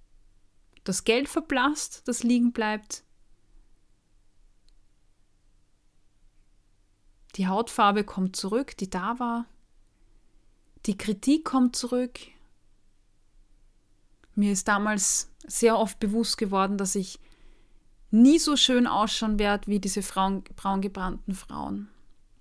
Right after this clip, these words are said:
Naja, und vielleicht bleiben auch Hautschäden zurück. Und dasselbe ist beim Abnehmen, weil wenn du abnimmst, dann wird sich dein Körper verändern, ja. Aber er wird nicht so ausschauen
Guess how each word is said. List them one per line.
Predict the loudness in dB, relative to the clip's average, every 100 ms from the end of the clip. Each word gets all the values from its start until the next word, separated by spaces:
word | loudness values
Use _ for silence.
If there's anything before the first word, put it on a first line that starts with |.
| -20 -20 _ _ -20 -20 -6
Naja, | -2 -2
und | -2
vielleicht | -2 -2 0
bleiben | 2 2
auch | 0 -6
Hautschäden | -8 -8 -8 -8
zurück. | -10 -10 -14 -16 -20 -20 _ _ -20 -20 -20 -20 -20 -20 _ _ _ -20 _ _ -20 -20 -8
Und | -2 0
dasselbe | 2 2 2
ist | 2
beim | 2 4
Abnehmen, | 4 6 4 6 4
weil | 2 2
wenn | 2
du | 0 -4
abnimmst, | -6 2 6 8 6 6
dann | 6
wird | 6
sich | 2
dein | 2 0
Körper | 4 2 2
verändern, | -2 -2 2 2 2 2
ja. | 0 2 2 0 -4 -20 -20 -12 -12 -12 -16 -20 -20 -2
Aber | 0 2
er | 2 2
wird | 0 6
nicht | 8 8 6 2
so | 0
ausschauen | 2 4 4 2 2 2 0 -2